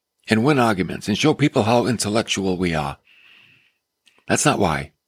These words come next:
We're followers of Christ because we want to reveal Christ to a lost and dying world.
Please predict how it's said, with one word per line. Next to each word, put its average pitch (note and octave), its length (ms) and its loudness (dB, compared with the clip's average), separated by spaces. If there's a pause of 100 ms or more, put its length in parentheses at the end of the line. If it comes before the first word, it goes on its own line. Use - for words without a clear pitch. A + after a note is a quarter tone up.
(960)
We're D3 120 2
followers F3 520 2
of G#2 140 0
Christ A2+ 320 2
because G2 320 -2
we B2 100 4
want A#2+ 220 0
to F#2 60 -4
reveal F#2 540 2
Christ - 600 -4 (600)
to A2+ 140 2
a G2+ 40 4
lost F#2 380 2
and F#2 120 0
dying E2 340 0
world. D2+ 400 -8